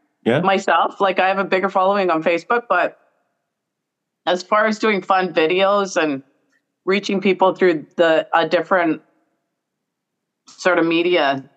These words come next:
Speaker 1: Yeah.
Speaker 2: media, it's, it's much more, uh, simplistic to use for, uh, videos and that, and just sort of creating that, that whole, um, vibe. It creates a
Speaker 1: Right on.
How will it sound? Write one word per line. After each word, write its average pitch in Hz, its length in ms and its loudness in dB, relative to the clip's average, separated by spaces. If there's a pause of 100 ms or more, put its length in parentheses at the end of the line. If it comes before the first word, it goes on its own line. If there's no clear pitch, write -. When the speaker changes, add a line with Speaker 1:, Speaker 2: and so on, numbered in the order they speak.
(240)
Speaker 1:
Yeah. 170 180 2
Speaker 2:
media, 175 560 0 (340)
it's, - 440 -4 (120)
it's 190 240 0
much 196 360 0
more, 180 440 4
uh, 151 340 2
simplistic 180 760 -2
to 165 120 -2
use 160 440 0
for, 165 280 0
uh, 143 240 0 (200)
videos 175 360 0
and 156 100 -2
that, 156 200 0
and 165 100 -4
just 180 160 -2
sort 196 160 0
of 165 140 -2
creating 175 420 0
that, 147 280 -2 (600)
that 160 220 0
whole, 185 400 2
um, 143 500 -2 (520)
vibe. 151 480 0 (380)
It - 100 -20
creates 233 220 0
a 254 60 0
Speaker 1:
Right 254 80 0
on. 175 60 2